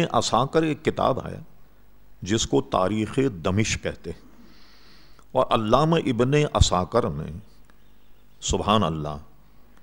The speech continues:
چالیس جلدوں پر ابن عساکر تاریخ دمشق لکھی۔ وہ دنیا بھر میں ہم نے تلاش کی تو اس کی تلخیص تو ملتی ہے، کہیں بیس جلدیں، کہیں بائیس، کہیں پچیس، لیکن الحمدللہ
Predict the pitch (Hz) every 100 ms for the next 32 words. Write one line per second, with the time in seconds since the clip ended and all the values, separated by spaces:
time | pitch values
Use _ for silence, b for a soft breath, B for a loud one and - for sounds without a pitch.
0 | - - 120 113 127 165 175 175 - 110
1 | 95 80 120 104 120 123 92 120 139 143
2 | 135 - 117 98 113 107 107 - 82 85
3 | - 117 101 90 87 98 104 104 82 85
4 | 87 - 80 71 - 76 - B B B
5 | B B B B B B B B B B
6 | - - - 90 85 82 - - - 95
7 | 92 104 101 87 104 104 104 92 101 98
8 | - 90 85 - 113 120 104 - - 87
9 | 101 95 147 143 - 104 107 - 131 -
10 | 98 80 98 95 80 90 90 95 - 95
11 | 85 82 87 98 - 92 82 85 - 127
12 | 151 - b b b b - - 98 92
13 | 92 110 90 85 78 78 95